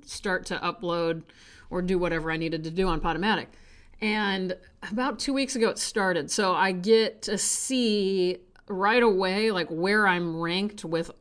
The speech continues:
all the podcasts and where I'm ranked within the, whatever their literature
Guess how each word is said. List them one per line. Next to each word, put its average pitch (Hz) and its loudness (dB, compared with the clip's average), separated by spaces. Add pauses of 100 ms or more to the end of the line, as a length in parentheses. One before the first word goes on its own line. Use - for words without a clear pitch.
all 190 0
the 247 -2
podcasts 262 2
and 180 -2
where 175 0
I'm 170 0
ranked 165 -4
within 160 -4
the, 147 -8 (240)
whatever 165 -6
their 156 -4
literature 185 -2